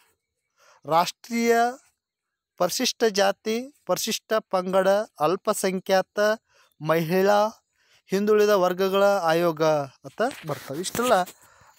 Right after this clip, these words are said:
ಆ, ಮಾನವ ಹಕ್ಕುಗಳ ರಕ್ಷಣೆಗೆ ಇರ್ತಕ್ಕಂಥ ಪ್ರಮುಖ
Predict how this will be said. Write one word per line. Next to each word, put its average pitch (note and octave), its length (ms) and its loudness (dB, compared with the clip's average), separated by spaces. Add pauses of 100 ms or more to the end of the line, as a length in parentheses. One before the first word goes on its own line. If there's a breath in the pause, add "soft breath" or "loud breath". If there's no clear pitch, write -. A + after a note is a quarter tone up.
ಆ, D#3 300 2
ಮಾನವ F#3+ 420 2
ಹಕ್ಕುಗಳ F#3 340 0
ರಕ್ಷಣೆಗೆ E3+ 440 -2
ಇರ್ತಕ್ಕಂಥ D#3 500 -4
ಪ್ರಮುಖ D#3+ 540 -4